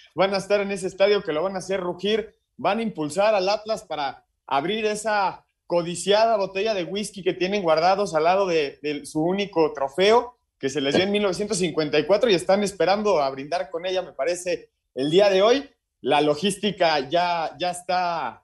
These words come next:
eh, con dos mil elementos de policía, está muy bien cuidado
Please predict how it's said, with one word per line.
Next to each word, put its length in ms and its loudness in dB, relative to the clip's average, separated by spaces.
eh, 540 -4
con 220 2
dos 180 2
mil 540 4
elementos 400 0
de 80 -4
policía, 720 2
está 260 0
muy 240 0
bien 200 -4
cuidado 600 -2